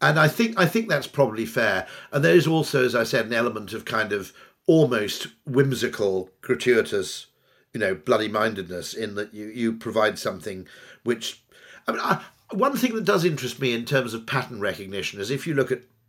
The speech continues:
Five Guys, okay, who would have thought you could actually have an outlet that was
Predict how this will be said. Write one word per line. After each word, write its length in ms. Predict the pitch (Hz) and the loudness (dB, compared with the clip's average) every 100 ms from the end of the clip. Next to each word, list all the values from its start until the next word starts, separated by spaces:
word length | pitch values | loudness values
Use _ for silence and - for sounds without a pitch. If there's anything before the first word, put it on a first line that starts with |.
| _ | _
Five 320 | - 117 110 | 0 2 4
Guys, 360 | 117 95 90 82 | 2 2 2 -2
okay, 380 | 98 107 92 90 - - - | -6 -4 -4 -6 -12 -20 -6
who 180 | 208 196 | 0 2
would 160 | 170 | 4
have 100 | 147 | 2
thought 360 | - 123 113 113 | 2 4 4 0
you 100 | 110 | -2
could 140 | 120 | 2
actually 380 | 123 120 - 113 | 0 0 -4 -2
have 300 | 110 104 - | -2 -4 -4
an 80 | 117 | 0
outlet 520 | 131 147 123 123 - | 0 0 0 -2 0
that 160 | 110 113 | -6 -4
was 220 | 104 | -8